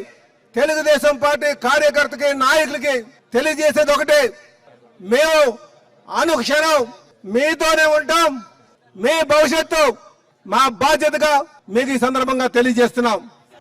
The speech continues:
అదే గత ప్రభుత్వం చూశారు, అధికారం అనేసరికి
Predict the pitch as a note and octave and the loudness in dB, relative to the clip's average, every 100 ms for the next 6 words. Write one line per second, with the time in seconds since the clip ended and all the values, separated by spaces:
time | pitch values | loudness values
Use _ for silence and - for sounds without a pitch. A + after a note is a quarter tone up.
0 | _ _ - A#3+ D#4 C#4 C#4 D4+ C#4 D4 | _ _ -4 0 2 2 0 0 0 0
1 | D#4 D#4 D4 D#4 D#4 D4 A3 - _ _ | 0 -2 -4 -2 0 0 -2 -8 _ _
2 | _ _ D#3 A3+ D4 D4+ D4 D4 D4+ C4+ | _ _ -4 -2 0 2 2 2 2 2
3 | C#4+ D4 D#4 | 0 2 2